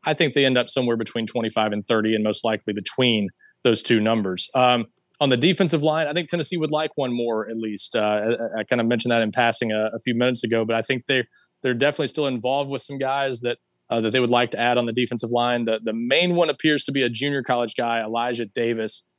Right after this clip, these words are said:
Uh, he's at East Mississippi Community College, a school you've probably heard, uh, many times over the years, um, originally from South Carolina. So South Carolina has been one of the main, uh, contenders there, along with,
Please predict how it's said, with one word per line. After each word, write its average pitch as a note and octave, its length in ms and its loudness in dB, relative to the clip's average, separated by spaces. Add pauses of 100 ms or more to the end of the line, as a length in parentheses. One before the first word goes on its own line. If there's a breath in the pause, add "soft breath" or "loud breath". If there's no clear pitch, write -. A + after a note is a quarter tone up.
(120)
Uh, G#2+ 140 -4
he's A#2+ 200 0
at A#2 80 2
East B2+ 240 0
Mississippi B2 460 -2
Community A#2 340 -4
College, A#2+ 340 2
a G#2+ 60 -2
school A#2 260 -2
you've A2 140 -4
probably A#2 180 -2
heard, A2+ 360 -4
uh, A2 120 -2
many A2 220 0
times A2+ 280 -2
over A2 140 0
the A2 100 0
years, A2+ 460 2 (240 soft breath)
um, G#2+ 320 -2
originally A2+ 360 4
from B2+ 220 2
South B2 300 2
Carolina. A#2 680 0 (220)
So - 140 -6
South A#2+ 260 2
Carolina A#2 360 2
has A2+ 100 0
been A#2+ 160 0
one A#2 120 2
of A2 60 -2
the A2+ 60 0
main, A2+ 340 0
uh, A2 280 -4 (260)
contenders A#2 520 4
there, A2+ 280 8
along A2+ 300 0
with, G2+ 120 -6